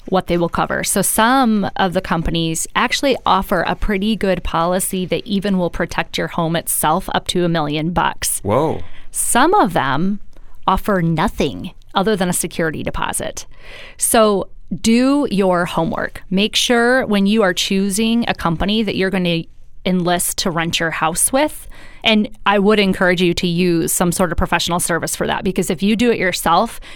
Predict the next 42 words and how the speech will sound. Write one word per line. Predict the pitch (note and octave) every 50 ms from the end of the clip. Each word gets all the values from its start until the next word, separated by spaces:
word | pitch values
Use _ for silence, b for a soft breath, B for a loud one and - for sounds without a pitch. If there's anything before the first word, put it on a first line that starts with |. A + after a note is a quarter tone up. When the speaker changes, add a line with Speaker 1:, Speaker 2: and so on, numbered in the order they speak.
| B B
Speaker 1:
your | - B3+ C4 G#3
homeowner's | B3 C4 C4+ C4+ B3 A#3 - -
policy | - G3+ G#3+ A#3+ B3 - - F#3 F3+ -
is | - E3 F#3
not | E3+ E3+ - -
gonna | G#3+ G#3+ G3+
offer | - - F3 F3+ - F#3 F3
business | E3+ F#3+ F#3 F3 F#3 F3 F3 -
coverage | - - E3 D#3+ F3+ E3+ -
for | - G3 F#3+
that. | F#3+ F#3 -
Almost | G3 F#3 F#3 F#3 - - -
all | G3 G3 F#3+ F#3+
carriers | - - F#3+ F#3+ F#3+ F#3+ F#3+ -
will | G3+ F#3
deny. | E3 F#3 F3+ F3 F3 F3 F#3 G3 G3+ G#3 B B B B B B
We | A3 A#3
have | A3+ G3 F3
one | G3 G3 G3 G#3 G3+
company | - G#3+ F#3+ - G#3 F#3 F#3 -
out | E3 F3+ F3+
of | E3+
our | F3+ F3 E3+ D#3+
eight | F3+ F3+ F3
or | F3
nine | F3 D#3+ D#3+ D#3+ D#3 D#3 E3 F3 - B B B B B B
that | G3+ F3 F3
will | F3+ E3+
offer | - F3+ F3+ - - F#3 F3 F3 E3+ -
any | - G3 G3+ A3 A3 G#3 - - - - - - - - - - - -
property | - A3 G3 - - F3 D#3+ D#3+
protection. | - - D#3 - D#3+ C#3+ - - - - - -
So | - - F#3 F3
if | F3 -
that | G#3+ G3 -
tenant | - - D4 D4 A#3 F#3+ F#3+ F#3+ - - -
destroys | G#3+ - - - A3 G#3+ A3 G#3
your | G#3 G3+
house | - C4 C4+ F3 E3+ E3+ F#3+ G#3+ - - - - b b b b b b b b b b b b
on | A3 G#3+ G#3+
a |
weekend | G#3 B3 C4+ - - D#3+ F3 E3+ E3 F#3+ F#3+ -